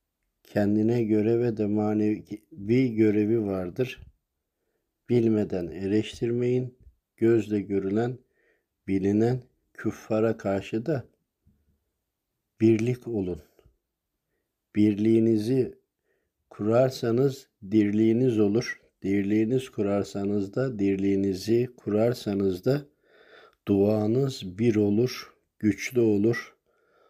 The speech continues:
Hak Teâlâ da sizi sebeplendirir, ödüllendirir.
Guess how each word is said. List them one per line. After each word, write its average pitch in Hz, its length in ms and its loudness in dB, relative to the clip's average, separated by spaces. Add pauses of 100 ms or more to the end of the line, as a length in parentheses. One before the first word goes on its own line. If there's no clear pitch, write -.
(180)
Hak - 400 -8
Teâlâ 101 640 -2
da 127 160 -2
sizi 104 720 -2 (880)
sebeplendirir, 101 1400 -2 (340)
ödüllendirir. 98 1120 -2